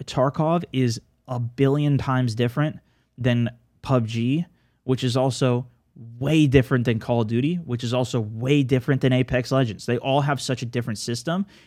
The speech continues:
but what all of them have in common is that you're gonna have to flick to a target and be able to click on somebody. So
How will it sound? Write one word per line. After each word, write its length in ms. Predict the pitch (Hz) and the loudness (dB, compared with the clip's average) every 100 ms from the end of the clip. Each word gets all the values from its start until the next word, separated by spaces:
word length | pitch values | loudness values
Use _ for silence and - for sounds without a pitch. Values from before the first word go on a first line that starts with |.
| _ - | _ -2
but 160 | 123 | 0
what 200 | 117 135 - | 2 0 0
all 220 | 147 156 | 4 4
of 80 | 151 | 4
them 120 | 147 | 2
have 200 | 147 139 | 2 2
in 100 | 135 | 0
common 580 | 190 208 170 147 135 127 _ - | 2 2 2 0 -2 -4 _ -6
is 120 | 120 | -2
that 120 | 120 | 0
you're 120 | 113 120 | 0 2
gonna 140 | 127 | 2
have 180 | 139 135 | 2 0
to 80 | 117 | -6
flick 340 | - 160 - | -2 -2 0
to 120 | 151 | 0
a 40 | 135 | 0
target 380 | 160 156 135 120 | 4 4 4 0
and 80 | |
be 100 | 120 | 0
able 140 | 123 113 | 0 0
to 80 | 110 | -2
click 300 | - 147 123 | 0 2 2
on 160 | 110 | 0
somebody. 380 | - 107 104 104 | -2 -4 -4 -8
So 400 | - 139 117 | -4 0 2